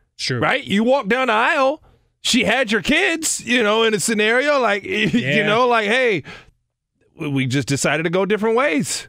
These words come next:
Speaker 1: Had a good run.
Speaker 2: <laughs> He
Speaker 1: Yeah,
Speaker 2: had a
Speaker 1: no,
Speaker 2: good
Speaker 1: there you
Speaker 2: run.
Speaker 1: go. All right, fair enough. Good analogy.
Speaker 2: You don't
Speaker 1: Way
Speaker 2: like
Speaker 1: to
Speaker 2: it,
Speaker 1: make
Speaker 2: though. You, you like fi-, you like the pos-,
Speaker 1: No,
Speaker 2: you like
Speaker 1: but
Speaker 2: the
Speaker 1: it, but it,
Speaker 2: fired.
Speaker 1: but it's just a,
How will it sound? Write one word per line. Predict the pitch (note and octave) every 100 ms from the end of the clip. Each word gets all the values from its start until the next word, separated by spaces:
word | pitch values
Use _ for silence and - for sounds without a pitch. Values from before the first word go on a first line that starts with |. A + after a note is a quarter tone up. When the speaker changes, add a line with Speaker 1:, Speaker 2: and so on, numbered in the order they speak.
| -
Speaker 1:
Had | F3+
a |
good | F#3+ G3
run. | G3+ F3+ B2+
Speaker 2:
<laughs> | -
He | F#3+
Speaker 1:
Yeah, | E3+ G#3+ A3
Speaker 2:
had | F3
a | G3
Speaker 1:
no, | G3+
Speaker 2:
good |
Speaker 1:
there | F#3+ G3
you |
Speaker 2:
run. | F#3+ F#3
Speaker 1:
go. | - - - - _ _ _ _ _ -
All | G#3+
right, | G#3
fair | A3+ A#3
enough. | G3+ G3 - _ _ _ _ _ _ _ _
Good | G3 G#3
analogy. | G3 F#3 F3 E3+
Speaker 2:
You | G3
don't | A3 E3+
Speaker 1:
Way | F#3+
Speaker 2:
like |
Speaker 1:
to | F#3
Speaker 2:
it, |
Speaker 1:
make | F3
Speaker 2:
though. | B2
You, | C#3+ A3 G3
you | A3 A#3+
like | F3 B2+
fi-, | - F#3+
you | B3 D4+
like | G3+ -
the | C#3+
pos-, | - D#3
Speaker 1:
No, | F4+
Speaker 2:
you | G#4 -
like | D#4+ C#4+
Speaker 1:
but | C#4+
Speaker 2:
the |
Speaker 1:
it, | C#4+ A3+
but | C#4 A#3
it, |
Speaker 2:
fired. | F3+ D3+ B3+
Speaker 1:
but | D4
it's | D#4 -
just | D#4 -
a, | C4+ B3+